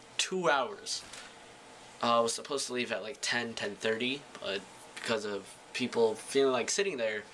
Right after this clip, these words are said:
not letting us take the dishes, I had to stay until eleven. I really had to pee. <laughs>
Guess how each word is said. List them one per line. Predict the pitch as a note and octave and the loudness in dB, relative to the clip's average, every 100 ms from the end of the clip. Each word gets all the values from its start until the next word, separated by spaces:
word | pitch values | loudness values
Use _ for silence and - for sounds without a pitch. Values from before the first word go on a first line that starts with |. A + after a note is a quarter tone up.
| - - - - - - - - | -18 -18 -18 -20 -20 -20 -20 -4
not | A2+ G2+ A#2+ | -2 -2 2
letting | B2 B2 | 2 2
us | A2+ | 0
take | - A2+ | 0 -2
the | G#2+ | 0
dishes, | B2 B2+ A2 | 2 2 0
I | G#2+ | -2
had | G#2 | -2
to | - | -2
stay | G2+ | -4
until | G2+ G2 | -4 2
eleven. | B2+ C#3+ - - - - - - - - - - - - - - - - | 4 4 0 -12 -20 -20 -20 -20 -16 -14 -14 -16 -20 -20 -20 -20 -14 0
I | A#2 | 2
really | B2 | 4
had | A2+ | 2
to | - | -2
pee. | - D#3+ - - - - - - - - | 0 0 -2 -14 -20 -20 -20 -20 -20 -20
<laughs> | - | -4